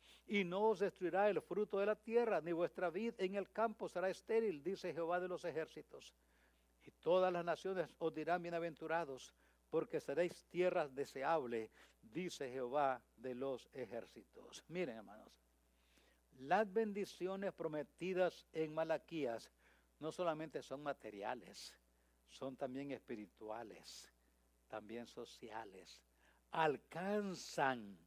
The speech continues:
mucho más. Y oiga bien,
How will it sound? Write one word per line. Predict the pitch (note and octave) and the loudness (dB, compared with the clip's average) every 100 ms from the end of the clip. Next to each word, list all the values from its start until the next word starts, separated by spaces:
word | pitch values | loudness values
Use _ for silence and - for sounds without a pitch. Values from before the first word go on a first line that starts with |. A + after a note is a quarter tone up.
| _ _ _ _ | _ _ _ _
mucho | D3 F#3+ A3+ - G3 | 2 6 6 6 4
más. | F#3+ A#3 A3 C#3+ - - _ | 8 8 8 4 -4 -16 _
Y | C#3 | -2
oiga | E3 A#3 | 4 6
bien, | A#3 B3+ G4 C4 | 6 4 2 -4